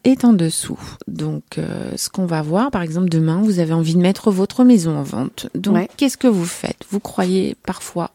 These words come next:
Speaker 1: certaines personnes n'appellent pas forcément une agence immo, hein. Certaines personnes pensent qu'elles peuvent le faire tout
Speaker 2: Tout
Speaker 1: seul.
Speaker 2: seul, ouais.
Speaker 1: Donc, parce que, vu de l'extérieur,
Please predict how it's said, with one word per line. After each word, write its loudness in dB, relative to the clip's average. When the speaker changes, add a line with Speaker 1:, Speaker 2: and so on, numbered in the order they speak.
Speaker 1:
certaines -10
personnes -6
n'appellent -8
pas -2
forcément -2
une 2
agence -4
immo, -2
hein. -4
Certaines -4
personnes 0
pensent 0
qu'elles 2
peuvent 0
le 0
faire -6
tout -2
Speaker 2:
Tout -4
Speaker 1:
seul. 4
Speaker 2:
seul, 4
ouais. 4
Speaker 1:
Donc, 4
parce 2
que, 2
vu 8
de 8
l'extérieur, 4